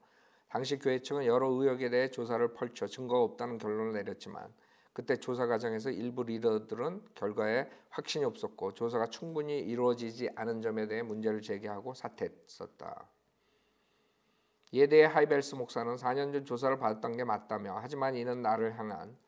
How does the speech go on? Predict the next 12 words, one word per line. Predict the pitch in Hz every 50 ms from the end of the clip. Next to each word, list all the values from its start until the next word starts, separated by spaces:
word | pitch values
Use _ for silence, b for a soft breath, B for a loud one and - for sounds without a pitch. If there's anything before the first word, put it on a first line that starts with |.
| _ _ _ _ _
의도적인 | - 120 120 127 120 120 120 123 127 123
공격이며 | 120 - 110 110 113 113 107 101 104 104 120 143
모두 | 143 107 104 113
거짓말이라고 | 107 - 110 98 104 101 98 92 92 95 90 92 - -
반박했다." | - 98 95 98 95 101 - - - - _ - - 110
하지만 | 110 117 143 156 143 113 104 135 b b b b b b b b -
이 | 131 135
교회 | 135 143 143 143
찬양 | 139 - - - 139 147 139 139 135 127
담당 | 123 117 110 117 120 120 123 135 143 107 - 82 - -
사역자 | - - 120 123 120 - - 120 110 110 -
본다 | - 113 123 127 123 123 120 120 120 117 113